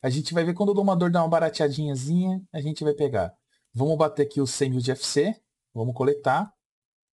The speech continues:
Eu vou pegar esse, esse aqui, esse aqui também. Vem, pode ser você e você também. Já vou usar aqui pra liberar slot.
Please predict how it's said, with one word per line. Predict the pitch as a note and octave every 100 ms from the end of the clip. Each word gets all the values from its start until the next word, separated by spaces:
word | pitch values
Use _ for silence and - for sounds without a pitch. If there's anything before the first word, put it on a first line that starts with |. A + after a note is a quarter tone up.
| _ _ _ _ _ _ _
Eu | A2
vou | A#2
pegar | A#2+ G#2+ A2+ A2 G#2+ G#2 G2 - _
esse, | A#2 C#3 - - D3 - - -
esse | G#2+ - -
aqui, | - A2 B2+ D3+ C#3
esse | C3
aqui | A#2 A2+
também. | - G2+ G2
Vem, | G#2+
pode | A#2+ D#3+
ser | -
você | B2 A2 -
e | B2+
você | C3 -
também. | B2+ G#2 - _ _ _ _ _ _ _ _
Já | G#2+ A2
vou | A#2
usar | A2+ A2
aqui | G#2+ G#2+
pra | G#2+
liberar | G#2+ G#2+ G2+
slot. | G2+ G2 G2+ C#3+ - E3